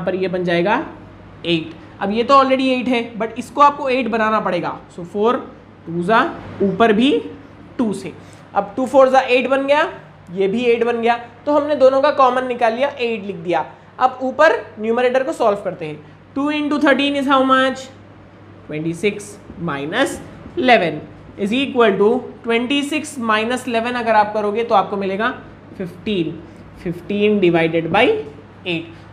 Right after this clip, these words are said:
तो और कितने कप्स चाहिए राधा को? राधा wants more fifteen by eight cups of flour। तो ये था आपका कंप्लीट क्वेश्चन नंबर फ़ाइव।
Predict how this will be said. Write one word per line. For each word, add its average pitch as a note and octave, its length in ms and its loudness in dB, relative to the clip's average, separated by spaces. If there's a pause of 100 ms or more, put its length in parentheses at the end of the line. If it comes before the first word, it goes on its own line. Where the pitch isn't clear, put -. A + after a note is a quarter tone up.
तो A#3 60 -2
और A#3+ 260 4
कितने B3 360 -4
कप्स C4 260 -2
चाहिए C4+ 320 0
राधा A#3 260 2
को? C4+ 160 4 (300)
राधा G3+ 380 4
wants G#3 420 2
more A#3+ 160 6 (460)
fifteen C#4 600 -6 (160)
by A#3+ 140 6 (340)
eight G#3+ 300 -4
cups F3+ 260 -4 (120)
of G#4 120 2 (520)
flour। F3+ 260 4 (380)
तो F3+ 60 -4
ये G#3 240 2
था C#4 80 2
आपका C4 260 2
कंप्लीट A#3+ 460 -6
क्वेश्चन A3+ 280 -2
नंबर A3+ 280 0 (400)
फ़ाइव। D3+ 220 0